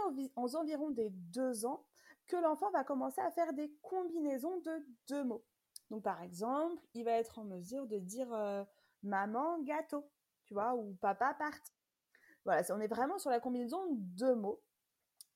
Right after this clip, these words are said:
Euh, voilà, c'est une étape, pareil, qui va durer plus ou moins longtemps selon les enfants. Vers trois ans, l'enfant est en mesure de faire des phrases simples, utiliser le je, notamment, tu vois, euh, « je vais à l'école », par exemple. Et, euh, ensuite, l'enfant,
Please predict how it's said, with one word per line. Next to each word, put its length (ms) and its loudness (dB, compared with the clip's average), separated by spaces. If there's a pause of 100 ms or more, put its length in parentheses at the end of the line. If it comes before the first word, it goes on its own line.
(120)
Euh, 640 -4
voilà, 220 -2
c'est 120 -10
une 100 -8
étape, 260 -4
pareil, 240 -4
qui 120 -20
va 100 0
durer 200 -4
plus 220 -4
ou 40 -2
moins 120 0
longtemps 260 0
selon 220 0
les 180 -4
enfants. 460 4 (800)
Vers 260 4
trois 400 2
ans, 280 4
l'enfant 360 2
est 100 0
en 80 2
mesure 280 0
de 120 2
faire 260 0
des 160 2
phrases 480 -4 (360)
simples, 540 -2 (120)
utiliser 380 0
le 220 0
je, 220 -2 (320)
notamment, 400 -6
tu 160 -10
vois, 260 -4
euh, « 100 -10 (340)
je 160 4
vais 280 8
à 140 0
l'école », 340 -6
par 100 -20 (140)
exemple. 340 -12 (560)
Et, 340 4
euh, 300 8
ensuite, 320 4
l'enfant, 360 4